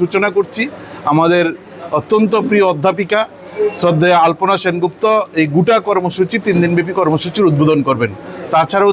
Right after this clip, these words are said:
থাকছে সেমিনার, সাংস্কৃতিক অনুষ্ঠান, সদর বিভাগে আয়োজিত কুইজ কম্পিটিশন, আর্ট কম্পিটিশন, ফলে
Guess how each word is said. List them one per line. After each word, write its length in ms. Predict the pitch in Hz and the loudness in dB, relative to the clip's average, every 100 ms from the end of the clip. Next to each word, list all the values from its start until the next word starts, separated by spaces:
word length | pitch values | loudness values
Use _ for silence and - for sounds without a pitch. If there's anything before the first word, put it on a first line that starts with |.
| 190 | 0
থাকছে 280 | 170 - 185 - | -4 -2 -2 0
সেমিনার, 380 | 175 185 196 226 - - - - | 0 0 0 -2 -10 -16 -8 -2
সাংস্কৃতিক 460 | 165 - 208 190 185 | -2 -2 -2 -2 0
অনুষ্ঠান, 320 | 180 180 202 233 - - - - | -2 -2 -4 -4 -10 -20 -8 0
সদর 240 | 180 196 185 | 2 4 4
বিভাগে 240 | 185 185 185 | 2 2 0
আয়োজিত 300 | 180 180 185 180 - | 0 -2 0 -2 0
কুইজ 240 | 185 185 - | 0 0 0
কম্পিটিশন, 500 | 185 170 170 165 185 165 | -2 0 0 0 0 0
আর্ট 120 | 160 - | 0 -2
কম্পিটিশন, 460 | 180 165 160 160 170 - - - - | -4 -2 -2 -2 -4 -8 -16 -12 -2
ফলে 140 | 196 | 0